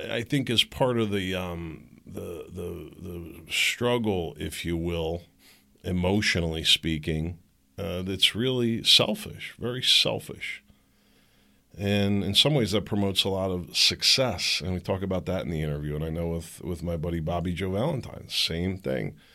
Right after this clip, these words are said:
You know, he wasn't afraid to ask for donations. Matt Melvin talks about this in the interview. I don't wanna spoil the whole thing.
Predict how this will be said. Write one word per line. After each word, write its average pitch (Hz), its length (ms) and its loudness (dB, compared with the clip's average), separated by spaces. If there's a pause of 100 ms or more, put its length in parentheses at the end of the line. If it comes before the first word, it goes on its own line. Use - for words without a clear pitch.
(280)
You 80 100 -4
know, 92 160 0
he 113 220 -2
wasn't 123 400 0
afraid 196 520 0
to - 180 -4
ask 87 340 0
for - 140 -6
donations. 80 840 -2
Matt 156 220 4
Melvin 151 400 2
talks 107 340 0
about 80 240 -2
this 78 200 4
in 82 100 0
the 85 100 2
interview. 82 300 2
I 107 80 4
don't 135 100 4
wanna 113 180 4
spoil 101 360 2
the 90 100 0
whole 87 140 0
thing. 82 380 -2